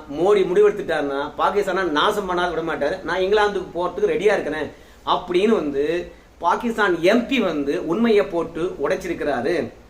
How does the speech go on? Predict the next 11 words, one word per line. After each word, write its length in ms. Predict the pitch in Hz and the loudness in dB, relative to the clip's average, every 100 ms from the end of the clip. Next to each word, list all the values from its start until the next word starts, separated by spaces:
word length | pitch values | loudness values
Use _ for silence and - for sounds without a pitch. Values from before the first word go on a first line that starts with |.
| - - | -20 -6
அதோட 540 | 143 202 254 214 190 196 | 0 4 4 4 2 2
பாகிஸ்தான் 460 | 202 240 277 269 240 | 2 2 2 0 0
இருக்கக்கூடிய 460 | 226 208 175 165 196 - | 2 0 0 -2 -2 0
பிரபல்யமானவர்களுடைய 1300 | 208 240 247 247 240 247 214 190 170 160 175 196 - | 0 2 2 4 4 4 4 2 0 0 0 0 0
எல்லா 460 | 175 233 247 247 240 | 0 2 2 2 2
சமூக 460 | 202 220 254 247 | 0 2 2 2
வலைதள 380 | 233 214 220 202 | 2 2 2 0
கணக்குகளையும் 960 | 190 202 226 185 165 156 175 202 208 202 - - | 2 0 0 0 0 -2 -2 -2 -4 -6 -16 -14
இந்தியா 720 | 135 202 262 247 175 160 170 160 | -2 0 2 4 4 2 -2 -2
முடக்கி 240 | 180 233 202 | 0 0 2
இருக்கிறது. 760 | 190 185 156 170 196 147 | 0 0 0 0 0 0